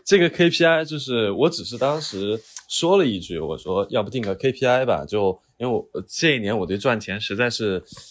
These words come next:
一点心思都没有放，然后我说要不定个K P I吧，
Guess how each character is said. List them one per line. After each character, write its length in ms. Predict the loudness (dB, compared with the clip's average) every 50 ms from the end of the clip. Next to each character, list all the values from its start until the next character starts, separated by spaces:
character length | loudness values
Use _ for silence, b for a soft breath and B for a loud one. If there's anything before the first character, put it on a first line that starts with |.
| B B B B B B B -4
一 100 | -2 0
点 180 | 2 0 2 2
心 180 | 0 0 -2
思 140 | -2 -2 -2
都 60 | -2
没 120 | -2 -2 -2
有 100 | -4 -4
放， 360 | -6 -4 -4 -6 -6 -6 -8 -8
然 80 | -6 -4
后 60 | -4
我 40 | -4
说 140 | -4 -4
要 100 | -4 -4
不 60 | -4 -4
定 160 | -4 -6 -4
个 100 | -4 -6
K 160 | -6 -8 -12
P 140 | -12 -10 -10
I 100 | -10 -10
吧， 160 | -10 -12 -14